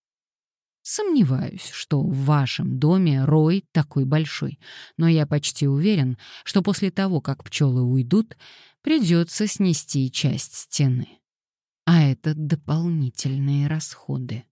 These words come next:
При этой мысли Амелия немного сникла. «Если бы я знала, что Рамзи Хаус в таком ужасном состоянии,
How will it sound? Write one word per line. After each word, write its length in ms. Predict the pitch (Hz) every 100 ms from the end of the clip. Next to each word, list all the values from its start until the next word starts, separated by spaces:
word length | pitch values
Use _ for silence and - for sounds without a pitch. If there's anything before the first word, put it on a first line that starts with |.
| _ _ - - _
При 220 | 147 135
этой 220 | - 120
мысли 520 | 127 135 170 - 196 - - -
Амелия 540 | - 143 151 208 233 233
немного 520 | 220 185 135 127 131
сникла. 600 | - - 104 - - - - _ _ _ _ _ _ _ _ _ _ _
«Если 420 | 214 220 180 175
бы 140 | 160 156
я 220 | 147 143
знала, 420 | 127 151 170 147
что 220 | 123 -
Рамзи 340 | 147 160 151 156
Хаус 420 | - 180 160 147
в 80 | -
таком 340 | 160 147 165
ужасном 520 | 175 160 185 160 147
состоянии, 1000 | 143 160 - 143 143 190 214 156 139 -